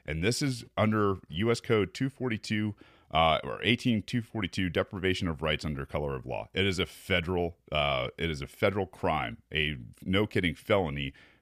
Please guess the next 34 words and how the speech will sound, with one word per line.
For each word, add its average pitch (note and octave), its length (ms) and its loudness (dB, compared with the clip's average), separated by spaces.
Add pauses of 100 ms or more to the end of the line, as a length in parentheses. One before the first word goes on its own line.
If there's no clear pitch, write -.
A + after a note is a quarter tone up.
to - 80 -10
deprive F2+ 560 0
people G2+ 320 0
of E2+ 100 0
their A2 160 2
rights D2+ 480 -2 (320)
under E2 280 0
law C#2 420 0 (320)
i-, C#2+ 180 -4
in, D2 380 -4
in C#2+ 260 -4 (360)
Georgia F2 360 -2
and D2+ 100 0
every D#2 240 -2
other C2 180 -4
state. A1+ 300 -8
So C2 220 -4 (420)
that's B2+ 220 8
my D3+ 160 8
message G#2 440 2
day E2+ 160 4
one. B1+ 300 -4 (100)
This F#2+ 160 -2
is A#2 120 0
what G#2 240 2
we're F2+ 160 0
gonna E2+ 140 0
start D#2 260 0
to A#1 240 -8
do C#2+ 100 -4
in C#2 80 -4
terms C2+ 220 -8
of A1+ 80 -18
precedent. - 440 -10